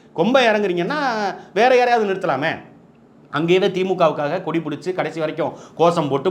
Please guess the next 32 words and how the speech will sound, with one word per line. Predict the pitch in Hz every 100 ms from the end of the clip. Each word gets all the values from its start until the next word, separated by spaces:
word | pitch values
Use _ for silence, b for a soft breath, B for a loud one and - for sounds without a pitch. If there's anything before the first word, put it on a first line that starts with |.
| 151
முழக்கம் | 151 175 175 135
போட்டு | 131 196 B B
அந்த | 131 151
ஈரோடு | 147 196 175
கிழக்கு | 160 170 156
இடைத்தேர்தல் | 185 180 165 147
நடக்கும் | 156 180 175
பொழுது | 196 180
உங்களுக்காக | 175 180 185 190 180 - B - 135
அடிச்சு | 208 247
பிடிச்செல்லாம் | 214 233 233 202
சண்டை | 185 190
போட்டாங்களே. | 165 139 117 131
திமுகவுக்கு | 202 220 220 202 202 190 160
எந்த | 190 208 175
பாதிப்பும் | 202 233 233 240
வந்துடக்கூடாது, | 220 226 214 202 156 B B -
காங்கிரஸ் | 160 214 214 208 208
கூட்டணிக்கு | 214 214 185 175
எந்த | 214 233
பாதிப்பும் | 220 247 240 226
வந்துடக்கூடாது | 208 226 208 196
அப்படின்னு | 170 196 220
இந்த | 156 -
தமிழ் | 240 269
புலிகள்னு | 220 180 190 175
ஒரு | 135
கட்சி, | - - B B B 139
அந்த | 226 262 214
கட்சிக்காரங்களாம் | 220 240 208 226 175
தெரு | 202 220
தெருவா | 220 233